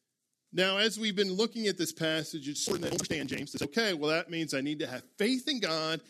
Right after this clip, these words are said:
and then I need to do works to be saved." That is not what this is saying, and I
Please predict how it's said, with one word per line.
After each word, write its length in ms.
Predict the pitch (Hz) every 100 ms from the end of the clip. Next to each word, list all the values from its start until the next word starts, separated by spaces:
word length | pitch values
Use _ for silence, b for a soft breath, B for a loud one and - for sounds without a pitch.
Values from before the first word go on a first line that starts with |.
| B B
and 160 | 131
then 100 | 151
I 120 | 139 139
need 280 | 160 208
to 80 | 190
do 280 | 165 196 196
works 480 | 180 185 165 139 -
to 100 | 147
be 120 | 139
saved." 520 | 135 147 123 98 - _ _ _ _ -
That 120 | 156
is 120 | 156
not 400 | 147 165 190 190
what 200 | 175 151
this 220 | 147 135 123
is 140 | -
saying, 320 | 120 107 104
and 100 | 107
I 160 | 117